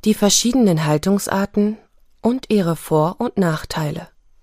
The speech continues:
Wie bereits bei den Rassen erwähnt, gibt es zwei beziehungsweise drei verschiedene Arten der Haltung. Dazu gehört zum einen die Innenhaltung, welche ausschließlich in der Wohnung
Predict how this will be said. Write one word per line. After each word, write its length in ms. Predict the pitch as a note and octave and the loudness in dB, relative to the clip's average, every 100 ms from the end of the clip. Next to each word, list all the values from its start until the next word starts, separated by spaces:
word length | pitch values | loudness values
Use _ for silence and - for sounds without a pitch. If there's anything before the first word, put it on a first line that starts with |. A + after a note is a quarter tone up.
| - _ _ _ _ _ _ _ _ _ _ _ _ _ _ _ _ _ _ _ - - - - | -20 _ _ _ _ _ _ _ _ _ _ _ _ _ _ _ _ _ _ _ -20 -20 -20 0
Wie 160 | G#3+ | 2
bereits 520 | A#3+ A#3 F#3+ G#3+ - - | 4 4 4 2 0 0
bei 160 | E3+ | 2
den 140 | D#3 D3+ | 2 2
Rassen 380 | D3 E3 F#3 | 0 0 0
erwähnt, 580 | D#3 D3 D#3 E3 F#3 - - | 0 0 0 0 0 -4 -6
gibt 280 | G3 A#3 A3+ | -4 -2 -2
es 180 | A3 - | -4 -4
zwei 480 | - D#3+ D#3+ G#3 A#3 _ - | -2 -2 0 -2 -6 _ -6
beziehungsweise 840 | G3 - E3+ E3+ E3 D#3 D3+ D3 | -6 -2 0 0 -2 -4 -4 -4
drei 460 | - D3 D#3+ F#3 | -4 -2 -2 -4
verschiedene 600 | G3+ G3+ F#3+ G3 G3+ G3 | -6 -4 -2 0 2 2
Arten 300 | - D#3 - | 2 -2 -4
der 220 | F3+ F#3 D#3 | -2 -2 -2
Haltung. 420 | D3+ - D3 F3 _ _ _ _ _ _ _ _ _ _ _ _ - - - - - | -4 -6 -8 -10 _ _ _ _ _ _ _ _ _ _ _ _ -20 -20 -20 -20 -6
Dazu 340 | F#3+ G#3 - A#3 | 0 0 0 4
gehört 300 | A#3 G#3+ - | 4 4 2
zum 180 | A3+ | 0
einen 380 | G3+ D#3+ F#3 A3 | 2 2 4 2
die 80 | G#3+ | 0
Innenhaltung, 760 | - D#3 D#3 C#3+ D3 D3 - - - _ _ _ _ | -2 0 0 -2 -6 -8 -10 -12 -16 _ _ _ _
welche 400 | D#3 D3 - - | -2 -2 -2 0
ausschließlich 680 | D#3+ F3 - F3+ - E3 - | 0 0 -2 -2 -2 -4 -2
in 220 | - F3 | 0 2
der 160 | G3 F#3 | 2 2
Wohnung 420 | D#3 E3+ G#3 A#3+ | 2 2 0 -4